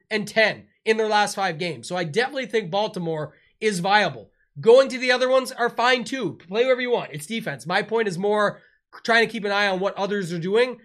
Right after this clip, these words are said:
and what I can look to do against it. I would focus much more on your entire roster construction first,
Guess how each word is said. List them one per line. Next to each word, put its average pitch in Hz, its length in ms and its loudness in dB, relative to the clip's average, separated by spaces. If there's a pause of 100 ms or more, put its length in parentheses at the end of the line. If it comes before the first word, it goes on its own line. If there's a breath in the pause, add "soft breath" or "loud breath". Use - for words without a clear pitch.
(180 soft breath)
and 202 120 -2
what 214 140 0
I 208 100 2
can 202 140 -4
look 208 200 -2
to 190 80 -8
do 190 120 -4
against 175 380 -4
it. 247 200 -6
I 226 140 4
would 254 140 -4
focus 220 400 -2
much 247 400 -4
more 202 500 2 (380 loud breath)
on 220 160 0
your 214 140 -2
entire 202 420 0
roster 208 400 -2
construction 180 680 -8
first, 262 460 -2